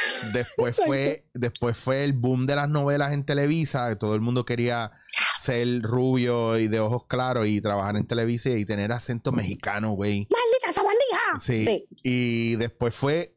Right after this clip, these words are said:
Speaker 1: la época Disney Channel, eh, Mickey Mouse Troop o Mickey Mouse Club.
Speaker 2: Sí, mi-, Mickey Mouse Squad, bitch.
Speaker 1: Claro,
Speaker 2: Ajá.
Speaker 1: por, por esa influencia de, de, por
Speaker 2: Drug Addict Children.
Speaker 1: Ya
Speaker 2: Sí.
Speaker 1: está, Justin Timberlake, Britney Spears, todo el corillo.
Speaker 2: <laughs>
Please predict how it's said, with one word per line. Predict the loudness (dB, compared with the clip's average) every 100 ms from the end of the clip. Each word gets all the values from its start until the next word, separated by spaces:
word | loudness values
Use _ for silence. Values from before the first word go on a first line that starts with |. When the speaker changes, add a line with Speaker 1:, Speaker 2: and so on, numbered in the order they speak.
| _
Speaker 1:
la | -2 0 0
época | -2 -2 -2 0
Disney | 0 0 0
Channel, | 0 0 0 0 0 0 0 0 0 -2 -2
eh, | 0 2 2 2 0 0 0 -2 -4 -8 -6
Mickey | -2 0 2 0
Mouse | 0 0 0 -2 -4 -6 -4
Troop | 0 0 -4 _ _
o | -4
Mickey | -2 -2 -2
Mouse | -2 0 -2 -2
Club. | -2 -2 0
Speaker 2:
Sí, | 0 2
mi-, | 2 2 0
Mickey | 0
Mouse | 0 0
Squad, | -2 0 2 4 2 0
bitch. | 0
Speaker 1:
Claro, | 0 0 0 0 0 0
Speaker 2:
Ajá. | 0
Speaker 1:
por, | 0 -2 -2
por | 0 0
esa | 0 0 0 0
influencia | 0 2 0 0 0 0 0
de, | 2 2 2 2 0 0 0
de, | 0 0 0
por | -2
Speaker 2:
Drug | 0 2 2
Addict | 0 -2
Children. | 0 2 4 4 4 2 0
Speaker 1:
Ya | -2
Speaker 2:
Sí. | 0
Speaker 1:
está, | 0 0 -2 -2
Justin | 0 0 2 0
Timberlake, | 2 0 2 2 2 0 0
Britney | 0 0 0
Spears, | -2 0 2 2 0
todo | -4
el | -2
corillo. | -2 0 0 -2
Speaker 2:
<laughs> | -2